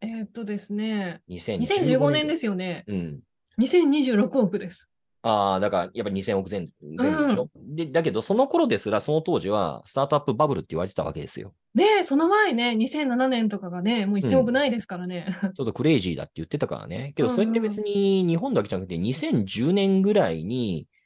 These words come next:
Speaker 2: まだその、二千九年、九年とかな？二千十年かな？うん、二千十年だな。なんか、上場前のFacebookとか、なんかそこら辺のなんか資金調達見て、クレイジーだってシリコンバレーの人たち言ってましたもん。
Speaker 1: ええ。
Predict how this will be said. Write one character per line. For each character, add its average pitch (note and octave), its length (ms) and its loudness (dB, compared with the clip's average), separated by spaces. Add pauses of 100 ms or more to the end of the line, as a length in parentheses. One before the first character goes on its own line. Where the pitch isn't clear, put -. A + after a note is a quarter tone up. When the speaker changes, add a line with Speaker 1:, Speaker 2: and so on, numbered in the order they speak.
(140)
Speaker 2:
ま F3 100 0
だ A#2+ 80 4
そ A#2+ 120 -4
の、 F#2+ 180 0 (100)
二 F#2+ 220 -8
千 A#2+ 320 -4 (160)
九 - 140 -8
年、 D#3 280 -10
九 - 140 -14
年 G3 160 -10
と G3 80 -12
か F3 60 -10
な？ D3 100 -16
二 G2 100 -10
千 F3 140 -4
十 D#3+ 160 -2
年 F2 100 -8
か C2+ 80 -16
な？ C#2 160 -14 (120)
う F#2 100 -6
ん、 E2 60 -2
二 G#2+ 100 -4
千 F#3 160 -2
十 E3 100 -2
年 F2+ 140 -2
だ B1+ 80 -12
な。 - 160 -14 (580)
な D#3+ 60 -4
ん - 20 -6
か、 G#2 100 0 (200)
上 E3 260 4
場 G#3 200 4
前 F#3+ 180 4
の E3+ 100 4
Facebook E3 720 -2
と G2 100 0
か、 E2+ 180 0
な F#2+ 80 -2
ん F#2+ 60 -2
か F#2+ 80 -4
そ G2 120 -10
こ A2+ 40 -4
ら A2 80 2
辺 A2 180 -2
の G#2+ 80 -2
な A2 120 0
ん G2+ 40 -4
か - 80 -8
資 - 120 -12
金 G#2 160 -6
調 G#2+ 120 -2
達 E2+ 200 -8
見 C2 120 -12
て、 D#2 420 -4 (280)
ク - 140 -4
レ C#3 100 4
イ G#2+ 60 2
ジ E2+ 100 -6
ー D2 60 -6
だ - 80 -12
っ D2 40 -16
て E2 100 -12
シ - 100 -6
リ A2 80 -6
コ B2 100 0
ン A#2 40 -2
バ B2 80 2
レ G#2+ 60 2
ー - 40 -8
の - 40 -10
人 - 140 -14
た - 40 -12
ち - 40 -20
言 B2 80 -10
っ - 20 -12
て - 80 -8
ま - 80 -4
し - 60 -8
た - 80 -10
も C#3+ 80 -14
ん。 - 60 -18 (500)
Speaker 1:
え F#3+ 60 -4
え。 G#3 720 -2